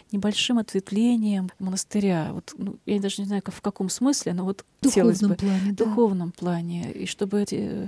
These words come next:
Speaker 1: наши связи, они никогда не прерывались. Ну вот, благодаря, может быть, тому, что эти лица улыбающиеся всегда вижу перед собой, а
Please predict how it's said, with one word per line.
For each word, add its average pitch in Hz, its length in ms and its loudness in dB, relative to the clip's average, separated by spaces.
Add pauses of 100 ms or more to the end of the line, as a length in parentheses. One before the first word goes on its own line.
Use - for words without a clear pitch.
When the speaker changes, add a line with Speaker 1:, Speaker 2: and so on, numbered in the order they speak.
Speaker 1:
наши 202 240 -2
связи, 233 380 4
они 185 120 2
никогда 190 260 0
не 185 120 -2
прерывались. 180 800 0 (260)
Ну 180 180 -6
вот, 233 140 0
благодаря, 190 380 -2
может 180 200 -4
быть, - 60 -12
тому, 175 240 -4
что 180 400 -8
эти - 300 -2
лица 180 720 0
улыбающиеся 170 760 -2
всегда - 280 -2
вижу 180 200 -2
перед 180 180 -8
собой, 220 460 2 (120)
а 180 400 2